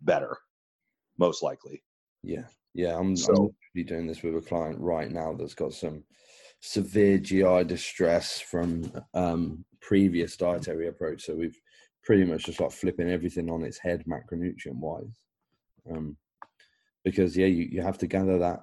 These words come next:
Speaker 2: um, personal information on the inter-, individual response to come up with a, a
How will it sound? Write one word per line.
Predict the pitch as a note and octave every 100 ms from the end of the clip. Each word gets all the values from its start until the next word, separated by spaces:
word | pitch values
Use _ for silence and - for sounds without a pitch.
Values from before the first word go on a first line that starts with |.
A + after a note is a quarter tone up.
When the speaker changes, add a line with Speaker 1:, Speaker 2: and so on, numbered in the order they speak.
| -
Speaker 2:
um, | F2 E2+ E2
personal | F#2 F2+ - E2+
information | E2+ - E2 F2+ G2 E2+ E2+
on | D#2+ D2+ D#2
the | E2+
inter-, | E2+ E2 E2
individual | D#2+ D#2+ E2+ E2
response | D#2 - - F#2 -
to | D#2+
come | - F2+
up | -
with | F2 E2
a, | D2+ - - - _
a | -